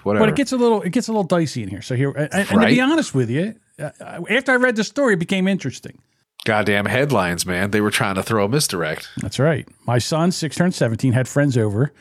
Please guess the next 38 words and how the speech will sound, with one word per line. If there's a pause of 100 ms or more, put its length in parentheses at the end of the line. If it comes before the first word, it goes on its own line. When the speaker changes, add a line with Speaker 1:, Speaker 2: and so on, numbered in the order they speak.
(500)
Speaker 2:
uh,
to
plan
his
birthday.
I
rented
rooms
at
a
resort
for
skiing
and
snowboarding
for
a
three-day
weekend. (420)
They
started
talking
about
all
sor-,
sorts
of
things, (340)
and
eventually
the
topic
came
up
to
my
son's
sexuality.